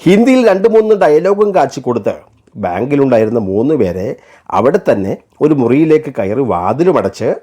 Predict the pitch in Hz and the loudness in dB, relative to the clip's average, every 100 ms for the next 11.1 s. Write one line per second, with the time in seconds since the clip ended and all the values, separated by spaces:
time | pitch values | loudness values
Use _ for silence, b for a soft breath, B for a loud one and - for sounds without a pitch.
0 | b b b _ 120 131 208 233 220 202 | b b b _ 2 4 4 4 2 2
1 | 196 170 156 165 220 151 117 117 - 135 | 0 0 -4 -4 -4 -2 -4 -4 -4 -4
2 | 107 117 131 123 120 110 110 101 101 131 | -2 -2 -2 0 0 0 -4 -2 0 2
3 | 196 143 117 104 92 101 78 73 _ _ | 2 0 0 -4 -4 -6 -8 -18 _ _
4 | _ _ _ _ - 107 143 123 110 107 | _ _ _ _ -6 -2 0 0 2 0
5 | 107 139 98 107 120 107 107 - 92 98 | 0 -2 -2 -4 -4 -6 -4 -4 -4 -6
6 | - 151 104 92 117 107 101 104 101 95 | -4 -4 -2 -4 -4 -4 -4 -2 -2 -2
7 | 139 147 - 90 95 117 160 98 90 107 | -6 -8 -12 -4 -2 0 0 0 -2 -10
8 | - - - 107 113 175 175 139 135 120 | -12 -16 -6 0 2 2 2 2 2 2
9 | 107 101 85 - - _ _ b b b | 2 -4 -6 -14 -20 _ _ b b b
10 | - 214 240 196 226 247 233 233 220 202 | 2 4 4 4 4 4 2 2 2 0